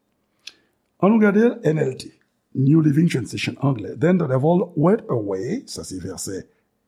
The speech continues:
et onze là. Se pa vèsè dis la ankò, non? Paske vèsè dis la di, "You must worship the Lord your God and serve only him." Men, n ap pral wè,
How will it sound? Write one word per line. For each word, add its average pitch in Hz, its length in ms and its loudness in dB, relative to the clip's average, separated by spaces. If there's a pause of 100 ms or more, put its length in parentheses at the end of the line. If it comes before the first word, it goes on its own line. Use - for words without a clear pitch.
et 110 420 -8
onze 110 280 -4
là. 233 240 -2 (840)
Se - 80 -20
pa - 160 -8
vèsè 113 240 -4
dis 151 160 -6
la 151 140 -2
ankò, 151 180 -2
non? - 140 0 (180)
Paske 107 240 -8
vèsè 107 240 -4
dis 123 160 -6
la 151 80 -2
di, 220 220 4 (260)
"You 151 140 2
must 160 340 0
worship 202 640 0
the 151 80 0
Lord 185 380 0
your 123 160 -4
God 110 340 -2 (300)
and 165 140 4
serve 190 500 2
only 160 260 2
him." - 300 -12 (260)
Men, 208 300 2
n 156 60 -2
ap 120 60 -2
pral 143 140 0
wè, 226 160 2